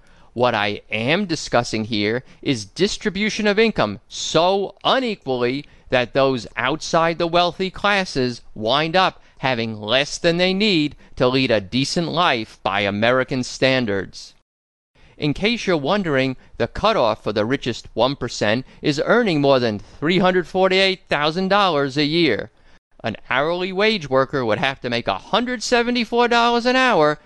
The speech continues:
to make that three hundred forty-eight thousand dollars a year. What about the rest of the population?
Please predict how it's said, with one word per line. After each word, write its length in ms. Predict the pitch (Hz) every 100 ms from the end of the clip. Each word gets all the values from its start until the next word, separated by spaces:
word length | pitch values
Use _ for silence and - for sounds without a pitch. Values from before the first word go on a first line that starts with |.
| -
to 120 | - 131
make 280 | 139 139
that 200 | 131 110 - -
three 220 | 139 185
hundred 280 | 165 131 107
forty-eight 540 | - 113 113 110 110
thousand 340 | 104 104 107 104
dollars 380 | 107 120 127
a 60 | 135
year. 420 | 147 151 107 - - _ _ _ _ _ _ _ _ _ _ _ _
What 160 | 190 226
about 280 | 240 247 269
the 100 | 277
rest 300 | 302 302 180
of 60 |
the 100 | 139
population? 800 | - 117 120 117 107 110 - -